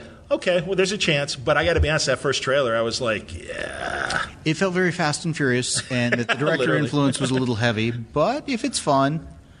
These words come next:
Speaker 1: Well, and I keep hearing that, no, that, like, the characters have serious arcs. It plays like an original series episode.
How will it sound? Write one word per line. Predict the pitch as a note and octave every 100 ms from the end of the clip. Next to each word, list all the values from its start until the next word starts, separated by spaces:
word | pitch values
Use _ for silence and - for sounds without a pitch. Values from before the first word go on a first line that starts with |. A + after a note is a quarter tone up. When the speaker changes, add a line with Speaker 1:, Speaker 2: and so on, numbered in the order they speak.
| - - - -
Speaker 1:
Well, | F#3+ F3 G#3
and | F3+
I | E3
keep | E3+ F3+
hearing | F3 F#3 E3+ D3
that, | C#3 C#3 C#3
no, | C#3+ F#3
that, | A2 A2+
like, | A#2+ -
the | A#2
characters | - A#2+ A#2 B2+
have | B2+ A#2+
serious | - C3 C3 C3
arcs. | C3+ D#3 -
It | A#2+ -
plays | - A2+ A#2
like | B2+ B2+
an |
original | A#2+ A#2+ A#2+ B2
series | - B2+ A#2+
episode. | A#2+ A#2 C3+ D3+ C#3+